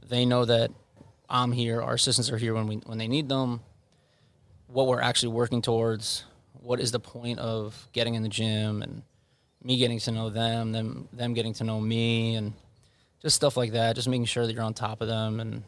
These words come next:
that you're around. 'Cause it's easy for, especially at our level, like,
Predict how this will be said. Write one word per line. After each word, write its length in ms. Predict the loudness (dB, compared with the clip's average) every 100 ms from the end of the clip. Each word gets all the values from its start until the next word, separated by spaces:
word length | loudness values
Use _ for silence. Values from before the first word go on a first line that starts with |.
| -14
that 100 | -8
you're 200 | -2 -2
around. 380 | 0 -2 0 0
'Cause 120 | 0
it's 140 | 0 0
easy 300 | -2 -2 -2
for, 480 | 0 2 2 0 -6 _ -20 -20 -20 -20 -12
especially 360 | -6 0 2 0
at 120 | 0
our 140 | 0
level, 400 | 0 0 0 -2
like, 340 | -2 -6 -8